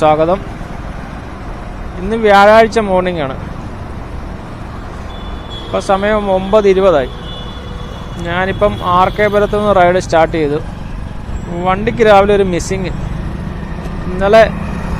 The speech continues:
ഇന്നലത്തെ റൈഡ് കഴിഞ്ഞ് മഴ നനഞ്ഞാ വീട്ടിൽ പോയെ. അപ്പൊ അതുകൊണ്ടാണോന്നറിയില്ല, വണ്ടിയുടെ ടാങ്കിൽ വെള്ളം കയറിയെന്ന് തോന്നുന്നു. ഇവിടെ ഇത് കണ്ടില്ലേ, ഇത് ഈ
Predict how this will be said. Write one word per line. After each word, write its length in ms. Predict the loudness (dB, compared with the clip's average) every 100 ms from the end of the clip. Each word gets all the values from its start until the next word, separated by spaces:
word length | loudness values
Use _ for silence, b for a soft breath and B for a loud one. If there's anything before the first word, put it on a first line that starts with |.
| -4 -4 -4 -2
ഇന്നലത്തെ 420 | 2 4 6 6 6
റൈഡ് 180 | 6 4
കഴിഞ്ഞ് 280 | 2 2 -2 -4 -6 -4 -4 -4 -6 -6 -6 -6 -6 -2 0
മഴ 120 | 2 4
നനഞ്ഞാ 280 | 2 2 0 0
വീട്ടിൽ 180 | 0 -2 -2
പോയെ. 140 | -4 -6 -6 -6 -6 -6 -6 -6 -6 -6 -6 -8 -8 -8 -8 -8 -6 -8 -8 -8 -10 -10 -10 -12 -12 -10 -10 -10 -10
അപ്പൊ 160 | -8 -4 -2
അതുകൊണ്ടാണോന്നറിയില്ല, 840 | -2 0 2 2 0 0 0 -2 -6 -10 -14 -14 -12 -8 -6
വണ്ടിയുടെ 420 | -4 -2 0 0 -2 -14 -4 -2
ടാങ്കിൽ 380 | -2 -2 -2 0
വെള്ളം 200 | 0 -2 -2
കയറിയെന്ന് 320 | -4 -4 -8
തോന്നുന്നു. 240 | -10 -14 -16 -16 -16 -16 -14 -12
ഇവിടെ 180 | -10 -10 -14 -18 -20 -18 -20 -18 -18 -18 -10
ഇത് 80 | -4
കണ്ടില്ലേ, 280 | -2 0 0 0
ഇത് 120 | -2 -4 -10 -16 -16 -16 -16 -14 -14 -14 -12 -12 -12 -12 -14 -14 -14 -14 -14 -10
ഈ 40 | -6